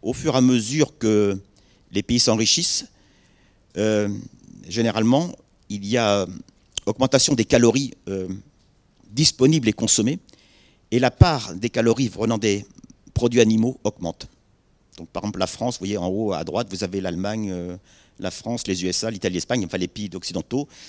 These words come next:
et en bas, on a des pays d'Afrique, en bas à gauche, et asiatiques. Donc, moins de calories disponibles.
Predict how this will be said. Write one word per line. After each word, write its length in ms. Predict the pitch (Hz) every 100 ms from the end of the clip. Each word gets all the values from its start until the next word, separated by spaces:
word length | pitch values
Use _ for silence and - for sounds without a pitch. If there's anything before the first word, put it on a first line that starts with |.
| - - - _ _
et 160 | - 98
en 80 | 87
bas, 260 | 87 127 117
on 160 | 98
a 80 | 95
des 120 | 92
pays 200 | - 107
d'Afrique, 500 | 90 - - 120 -
en 80 | -
bas 140 | 92 95
à 60 |
gauche, 360 | 82 123 - - _ _
et 60 | -
asiatiques. 460 | 90 98 - - -
Donc, 180 | 101
moins 460 | 92 107 120 139 147
de 100 | 113
calories 360 | 113 113 107 107
disponibles. 500 | 104 - 95 151